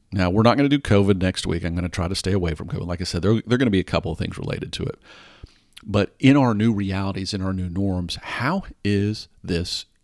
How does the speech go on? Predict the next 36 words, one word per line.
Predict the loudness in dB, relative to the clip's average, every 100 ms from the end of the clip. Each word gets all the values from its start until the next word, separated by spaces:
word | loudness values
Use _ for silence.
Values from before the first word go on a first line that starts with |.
| _ _ 2
influencing | 4 4 2 0 -2 -4 -4 -4 -4 -2
our | -2
ability | 0 -2 -2 -4 -4
to | -4 -6
give | -6 -6 -6 -6
proper | -6 -4 -2
weather | 0 2 0
forecasts, | -6 -10 -10 -8 -6
and | -4
what | -4
are | -4
the |
ramifications? | -2 -4 -4 -8 -8 -8 -8 -12 -18 _ _
So | -2 -2 -2
keep | -8 -4
an | -4
eye | -4 -8
out | -8
on | -10 -10
that | -14 _ _
for | -10
a | -8
future | -8 -6 -6
episode. | -6 -8 -8 -10 _ _ -20 -20 -18 4
But | 4 6
for | 6
now, | 4 0 -8 _ _ _ _ _ _ _ -12
I'm | 0
gonna | 4
wrap | 6 6
it | 4
up. | 2 2
And | 2
like | 2 0
I |
said, | -2 0 -2